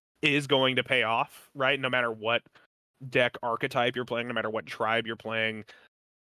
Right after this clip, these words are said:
you're gonna get the payoff of that, right? 'Cause having more cards in your hand is going to make your deck play better.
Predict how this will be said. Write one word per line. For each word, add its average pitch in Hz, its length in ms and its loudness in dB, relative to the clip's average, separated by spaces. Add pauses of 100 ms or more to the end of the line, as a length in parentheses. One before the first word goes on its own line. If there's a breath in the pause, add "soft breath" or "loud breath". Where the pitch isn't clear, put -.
(260)
you're 139 100 4
gonna 120 200 2
get 110 140 -2
the - 60 -8
payoff 113 440 2
of 117 120 -6
that, 117 300 2
right? 113 320 2
'Cause 120 140 -10
having 113 300 0
more 104 200 -6
cards 110 320 -6
in 113 80 -8
your 113 120 -2
hand 113 300 -2
is 120 80 -4
going 107 220 -10
to 107 80 -8
make 107 280 -2
your 110 200 -2
deck 107 300 -4
play 113 320 2
better. 131 540 2